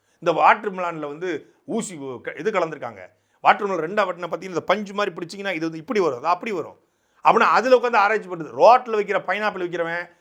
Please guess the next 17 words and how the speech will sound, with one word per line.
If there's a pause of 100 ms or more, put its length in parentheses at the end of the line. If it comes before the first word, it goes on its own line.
(240)
ரோட்ல
பஞ்சு
மிட்டாய்
விக்கிறவன், (280)
ரோட்ல
உட்காந்துக்கிட்டு (180)
எ-,
எலுமிச்சம்பழம்
விக்கிறவன்லாம்
போய்
ஆராய்ச்சி
பண்ற
இந்த
உணவு
பாதுகாப்புத்துறை
அதிகாரிகள், (300)
பெருமக்கள்,